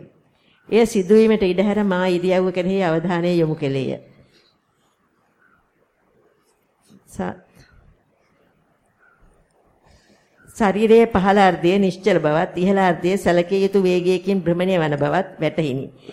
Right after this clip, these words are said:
යම් අපහසුතාවයක් දැනුණත් විශේෂ දුකක් හෝ විශේෂ සතුටක් නොවිය. කමඨහන් සටහනේ යම් දොසක් ඇතනම් සමාවන සේක්වා.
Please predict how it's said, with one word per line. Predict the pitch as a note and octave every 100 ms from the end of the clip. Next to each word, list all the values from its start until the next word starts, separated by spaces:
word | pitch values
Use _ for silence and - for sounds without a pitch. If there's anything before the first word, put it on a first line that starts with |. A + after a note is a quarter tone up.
| -
යම් | F3 F3+ F#3
අපහසුතාවයක් | F3 G#3+ A3 G#3 - F3 D#3+ D#3 D3
දැනුණත් | D#3 D#3+ E3+ G3 - - _ _
විශේෂ | F#3 - G3+ - G3+
දුකක් | F3+ F#3 F#3 F#3
හෝ | G#3
විශේෂ | F#3+ E3+ F#3+ F3+ G3+
සතුටක් | - C#3+ D#3+ E3+ E3+
නොවිය. | E3 C#3 C3+ A#2 F#2+ - _ _ _ _ -
කමඨහන් | F#3+ F#3+ G#3+ A3+ G#3+
සටහනේ | A3+ G#3+ A3 G#3 G#3+
යම් | F#3+ F#3+
දොසක් | F3 E3+ F3+ F3+
ඇතනම් | E3+ D3+ D3+ D#3+ A3 A3+
සමාවන | - E3+ E3+ E3+ E3 F3+
සේක්වා. | E3+ D3 - C3+ E2